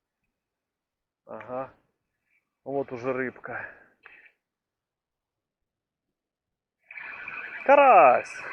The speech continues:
<laughs> Или ні? Підлящ, підлящ. Підлящ на ананас.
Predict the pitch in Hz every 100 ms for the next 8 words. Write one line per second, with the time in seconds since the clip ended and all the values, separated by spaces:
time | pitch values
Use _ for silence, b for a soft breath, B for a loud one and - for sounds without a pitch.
0 | - 190 - - 208 - 196 196 180 -
1 | - - 165 214 190 139 233 240 143 127
2 | - 254 180 120 110 - - - - -
3 | - - - _ _ _ _ _ _ _
4 | _ - _ - - _ _ 220 208 160
5 | 151 - 160 156 156 139 110 - -